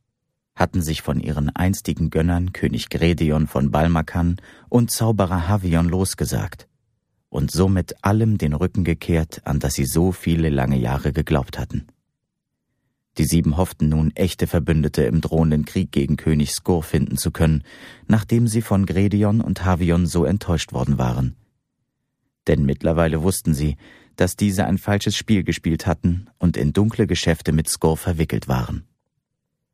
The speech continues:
Gerade wollten sich die Freunde von Rudrin, dem ehemaligen Piraten, verabschieden,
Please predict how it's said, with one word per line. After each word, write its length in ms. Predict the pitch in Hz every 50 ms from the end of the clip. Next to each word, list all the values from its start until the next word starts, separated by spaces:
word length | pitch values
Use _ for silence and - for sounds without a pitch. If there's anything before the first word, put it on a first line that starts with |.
| _ _ _ _ _ _ _
Gerade 380 | - - 92 107 113 104 98 76
wollten 280 | 73 78 73 - - 82
sich 160 | 73 78 -
die 120 | - 85
Freunde 400 | 76 - - 90 90 87 82 80
von 180 | - - - 62
Rudrin, 600 | 67 - 85 85 - 76 78 80 78 78 80 90 - -
dem 180 | - 58 - 69
ehemaligen 600 | - 85 85 76 69 62 60 65 69 - 60 55
Piraten, 460 | - - - 76 78 76 - 78 73
verabschieden, 680 | - - - - - - - - 78 71 73 65 60